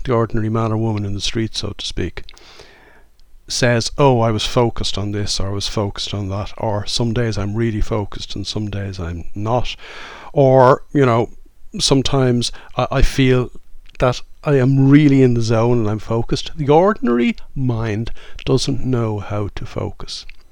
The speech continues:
We talked very on in this series about the attentional spotlight,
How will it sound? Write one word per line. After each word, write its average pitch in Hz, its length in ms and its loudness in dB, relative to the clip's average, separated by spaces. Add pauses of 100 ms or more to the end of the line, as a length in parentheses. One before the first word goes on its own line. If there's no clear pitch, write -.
(160)
We 156 120 -4
talked - 360 -2
very 120 280 0
on 110 280 -2
in 101 100 -6
this 101 160 -8
series 101 420 -6
about 101 320 -8 (520)
the 107 120 -6
attentional - 520 -6
spotlight, - 580 -4